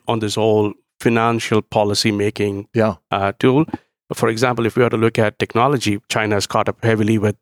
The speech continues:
Speaker 1: with the U S. But when it comes to financial policy or planning, it does look like the U S is still sort of showing the way to the rest of the world. Okay, I'm not saying China is very far behind,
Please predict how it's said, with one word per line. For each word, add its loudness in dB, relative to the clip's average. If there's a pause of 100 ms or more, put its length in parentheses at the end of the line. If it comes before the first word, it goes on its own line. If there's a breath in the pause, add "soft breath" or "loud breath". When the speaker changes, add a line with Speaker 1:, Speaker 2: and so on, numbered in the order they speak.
Speaker 1:
with 0
the -2
U 2
S. 0 (460)
But 0
when 0
it -6
comes -4
to -4
financial 0
policy -2
or -4
planning, -2 (580)
it -4
does 0
look 2
like 2 (140)
the 2
U 6
S -2
is 0
still 2
sort -2
of -4
showing 0
the 2
way 2
to -2
the -2
rest -2
of -14
the -6
world. -6 (420)
Okay, -2
I'm 2
not 2
saying 0
China -2
is -2
very 0
far -4
behind, -2